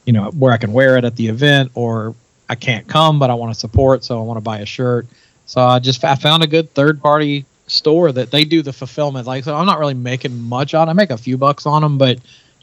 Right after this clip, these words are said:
they do all the work, they do all the shipping, so everything goes right out to the person. So it's, it's,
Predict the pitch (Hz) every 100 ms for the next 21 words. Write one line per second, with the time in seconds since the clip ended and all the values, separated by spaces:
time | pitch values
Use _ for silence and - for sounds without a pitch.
0 | - 135 143 139 131 131 123 117 131 127
1 | 117 120 123 120 113 - 131 127 120 117
2 | 117 113 117 113 113 113 113 110 110 101
3 | - 104 117 113 110 120 117 123 113 107
4 | - - _ 143 - 170 127 -